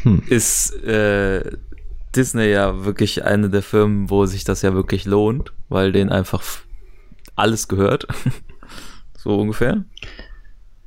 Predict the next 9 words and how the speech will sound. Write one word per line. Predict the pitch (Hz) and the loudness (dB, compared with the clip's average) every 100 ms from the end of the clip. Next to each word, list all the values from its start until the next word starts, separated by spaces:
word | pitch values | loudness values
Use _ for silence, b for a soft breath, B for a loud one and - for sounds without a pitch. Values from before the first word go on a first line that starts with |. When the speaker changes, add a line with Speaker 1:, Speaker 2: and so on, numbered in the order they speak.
| - - - - - - - - - - | -20 -20 -20 -20 -20 -20 -20 -18 -18 -8
Speaker 2:
Und, | 101 101 98 95 92 - - - | 0 4 4 4 2 -6 -4 0
Speaker 1:
Ja. | 101 95 92 92 92 | 2 4 4 2 0
Speaker 2:
äh, | 92 - - | -2 -6 -2
nicht | 104 - | 0 2
so | 104 92 | 0 2
wie, | 95 92 95 | 2 2 2
weiß | 101 | 2
ich | 101 90 | 2 2
nicht, | 92 87 - - | 0 0 -4 -10